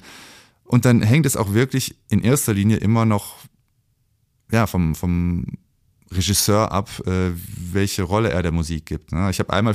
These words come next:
einen Dokumentarfilm vertont, <laughs> da war das erste Gespräch, äh, also der Produzent hatte mich eingeladen, dann war der Produzent und die Regisseurin und ich saßen im Raum.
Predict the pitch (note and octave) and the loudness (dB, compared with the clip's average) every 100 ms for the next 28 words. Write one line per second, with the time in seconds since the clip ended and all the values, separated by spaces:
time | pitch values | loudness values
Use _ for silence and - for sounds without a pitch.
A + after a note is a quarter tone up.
0 | - F2+ F#2+ G2 G#2 F2+ G#2+ - B2 B2 | 0 0 0 0 0 0 0 0 -2 -2
1 | A2 - A#2 A2+ A2+ - F#2+ E2+ - - | -4 -4 -2 -2 -2 -6 -10 -12 -14 -18
2 | - - - F#2 F#2+ F#2+ F2+ G#2+ A2 F#2+ | -18 -10 -2 0 2 0 0 0 0 -2
3 | G2 - - G2 A2+ - - G2 G2 G2 | -4 -4 0 0 0 -2 -4 -2 0 0
4 | G2 F2+ - - - - - - - F#2+ | 0 -2 -8 -14 -16 -18 -18 -16 -8 -4
5 | F2+ G2 - - - A2 A2+ G#2 G2 - | 0 -2 0 -2 0 -2 0 0 -2 0
6 | F#2+ A#2 A2+ A2+ A#2 A2+ G#2+ F2 F2 F2 | -2 0 0 -2 0 0 0 -2 -2 -2
7 | F2 F2 - F#2+ - G#2 A2+ - - F#2+ | -2 -4 -4 -6 -2 -2 -2 -4 -6 -4
8 | F#2 F2+ F2 E2 F#2+ G2+ A#2+ A#2+ - F#2+ | -4 -4 -4 -4 -2 -2 0 -2 -2 -4
9 | G2 - F#2+ F#2 D2+ F2 E2 E2 A#2 | -4 -2 -4 -2 -2 0 0 0 -2